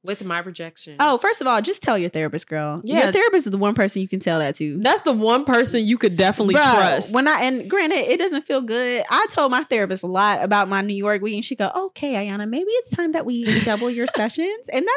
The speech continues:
Speaker 2: didn't feel good, but I was like, "Damn, bitch, you're right." <laughs> It's okay.
Speaker 1: And that's why I love you.
Speaker 2: And that's why I love you. It's okay.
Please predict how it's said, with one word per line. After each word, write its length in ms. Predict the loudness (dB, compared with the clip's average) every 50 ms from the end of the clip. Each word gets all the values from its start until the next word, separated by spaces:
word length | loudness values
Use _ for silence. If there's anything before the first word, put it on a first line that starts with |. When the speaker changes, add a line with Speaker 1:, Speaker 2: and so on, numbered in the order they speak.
| -2
Speaker 2:
didn't 120 | -4 -6 -6
feel 140 | -6 -6 -4
good, 280 | -4 -4 -6 -4 -2
but 80 | -2 0
I 80 | 0
was 100 | 0 0
like, 160 | -2 -4 -4 -4
"Damn, 200 | -6 -6 -4 -4
bitch, 160 | -4 -2 -4
you're 100 | -4 -4
right." 260 | -4 -6 -4 -2 0
<laughs> 100 | 2 2 2 2 2 0 -4 -4 -6 -8 -10 -12 -12 -12 -12 -6 -4 -2
It's 120 | 2 2 2 2
okay. 120 | 4 4
Speaker 1:
And 80 | 4 4
that's 160 | 4 4 4
why 160 | 4 4 4
I 40 | 4
love 260 | 4 4 2 2 0
you. 160 | -2 -4 0 2
Speaker 2:
And 140 | 4 4
that's 160 | 4 4 2 2
why 100 | 2 2
I 40 | 4 2
love 120 | 2 2 0
you. 100 | -2 -2
It's 80 | -2 -2
okay. 340 | 0 0 0 -2 -2 -4